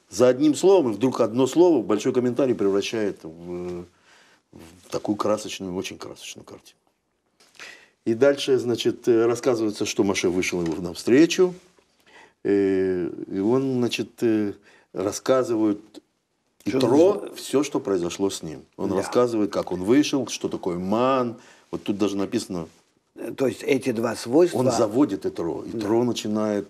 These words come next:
Speaker 1: чувствовать это
Speaker 2: Да,
Speaker 1: всё.
Speaker 2: да, да. Он благословляет Творца за то, что он сделал с Израилем и так далее, там. К чему это, что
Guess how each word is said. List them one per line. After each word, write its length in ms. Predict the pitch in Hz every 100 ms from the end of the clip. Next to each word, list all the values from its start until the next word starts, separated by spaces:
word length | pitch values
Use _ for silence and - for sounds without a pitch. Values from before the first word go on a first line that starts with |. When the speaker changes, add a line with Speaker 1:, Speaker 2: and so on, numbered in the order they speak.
| _
Speaker 1:
чувствовать 520 | - 120 - 82 76
это 120 | - 117
Speaker 2:
Да, 60 |
Speaker 1:
всё. 200 | 101 104
Speaker 2:
да, 80 | 101
да. 300 | 98 98 - - - -
Он 120 | 110
благословляет 560 | 120 127 - 127 113 -
Творца 400 | 110 104 - -
за 100 | 240
то, 120 | 113
что 160 | - 107
он 60 |
сделал 280 | 95 101 101
с 80 | 92
Израилем 480 | 110 165 175 131 104
и 40 |
так 140 | 107 113
далее, 300 | 143 117 98
там. 160 | 98 98 - _ _ _ _ _
К 60 |
чему 320 | - 139 135 147
это, 200 | 147 143
что 520 | - 139 131 120